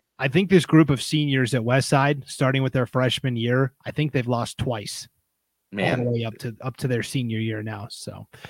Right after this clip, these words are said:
Speaker 2: It's
Speaker 1: yeah.
Speaker 2: incredible.
Speaker 1: <laughs> Yes.
Speaker 2: And, and I think if you look at it, if you look at that, um, two A bracket, you see, um, I mean, Nampa Christian, they have a, they have a tough game too. Uh, they have to go to Bear Lake, but I, you know what? I,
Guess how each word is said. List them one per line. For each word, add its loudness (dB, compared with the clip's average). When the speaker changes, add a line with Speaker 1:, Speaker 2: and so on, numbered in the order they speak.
Speaker 2:
It's -14
Speaker 1:
yeah. 10
Speaker 2:
incredible. 4
Speaker 1:
<laughs> -6
Yes. 8
Speaker 2:
And, 6
and 6
I 8
think 0
if 2
you 8
look 6
at 10
it, 6
if -4
you 2
look 4
at 2
that, 4
um, 2
two 4
A 8
bracket, 4
you -2
see, 0
um, 4
I 2
mean, 4
Nampa 6
Christian, 4
they 8
have 4
a, 6
they 4
have 4
a -12
tough 4
game -8
too. 0
Uh, 4
they 8
have 6
to -4
go 6
to 6
Bear 6
Lake, 6
but 6
I, 4
you -4
know 6
what? 8
I, 2